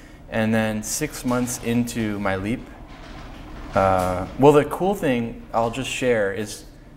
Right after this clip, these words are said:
things showed up. Things showed up to kinda support my leap. Uh, I'll tell you the two biggest ones. One was a living situation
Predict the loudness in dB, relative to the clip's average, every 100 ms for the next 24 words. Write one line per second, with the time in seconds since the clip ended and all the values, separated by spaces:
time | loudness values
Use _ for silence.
0 | -14 0 4 4 0 0 2 2 2 -2
1 | -4 -14 -20 -20 -20 -20 -20 -20 -20 -20
2 | -20 -12 -2 0 4 6 6 2 -4 -2
3 | -4 -6 -2 -2 0 -2 -4 -6 -8 -2
4 | 0 0 -2 -8 -18 -20 -20 -20 -20 -20
5 | -18 -8 2 2 6 4 4 -2 0 2
6 | 2 -2 -4 -2 -2 -2 -6 -2 2 4
7 | 2 0 -2 -2 -2 -2 -2 0 0 -2
8 | -8